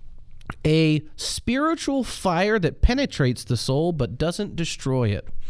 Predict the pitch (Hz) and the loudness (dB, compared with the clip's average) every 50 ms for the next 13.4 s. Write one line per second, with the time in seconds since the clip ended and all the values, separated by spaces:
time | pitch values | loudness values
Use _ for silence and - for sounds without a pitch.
0 | - - - - - - - 311 359 330 294 285 254 196 202 190 170 147 139 104 | -2 -4 -6 -6 -4 0 2 2 4 4 4 4 4 4 4 4 4 4 2 2
1 | 120 139 135 131 - 135 127 120 113 107 107 120 117 123 135 127 127 - - 120 | 2 0 0 0 0 2 2 2 2 0 0 0 2 2 0 0 0 -4 -2 0
2 | 127 131 131 127 120 117 117 107 113 - 185 214 202 - - - - - - - | 2 4 4 4 4 4 2 2 2 4 6 6 6 4 2 -2 -4 -6 -10 -10
3 | - - 123 139 147 151 147 - - - 131 127 123 120 127 123 147 160 170 175 | -6 -2 0 2 2 2 0 -2 -4 0 0 2 2 2 2 4 4 4 4 4
4 | 151 120 135 160 185 - - - - - - - - - - 147 156 - - 175 | 4 4 2 0 0 -2 -6 -8 -8 -6 -6 -4 -2 2 2 2 4 4 4 4
5 | 185 180 190 160 165 165 190 202 190 175 214 220 214 196 185 180 - - - - | 4 4 2 2 2 4 4 4 4 4 4 6 6 6 6 4 2 -2 -4 -2
6 | - - 302 285 247 208 220 226 208 - - - - - - - - - - - | 0 2 2 4 4 4 4 2 0 -4 -14 -20 -20 -20 -20 -20 -20 -6 0 2
7 | 147 147 160 202 202 - - 240 233 208 160 131 110 - - - - - - 220 | 4 4 4 4 2 0 0 2 4 4 4 4 2 0 -6 -20 -10 -4 0 0
8 | 247 247 254 226 - - 170 151 139 - - - - 302 - - 269 - 131 127 | 2 4 4 2 2 2 0 2 2 0 -2 -2 0 2 4 4 6 6 4 2
9 | - - - - - - - - - 143 135 147 208 302 339 - 214 160 147 139 | 0 -4 -14 -20 -20 -16 -4 2 2 2 4 4 2 0 0 0 2 4 4 4
10 | 127 147 180 214 - 185 - - - - 190 262 330 311 311 294 - - 143 139 | 4 2 0 0 -2 -2 -4 -4 -4 -4 -2 -2 -2 -2 -2 -2 -2 0 0 0
11 | 135 131 135 185 180 - - 156 139 135 131 123 127 - - - - - - - | 0 0 -2 -4 -4 -2 -2 0 2 2 2 0 -2 -4 -10 -18 -18 -18 -18 -18
12 | - - - 127 - - - - 175 180 175 165 151 - - 156 147 - - - | -10 -6 -6 -6 -4 -2 0 2 2 2 2 0 0 0 -2 -2 -2 -4 -4 -2
13 | 127 113 101 113 - - 120 120 | 0 0 0 -2 -4 -10 -14 -8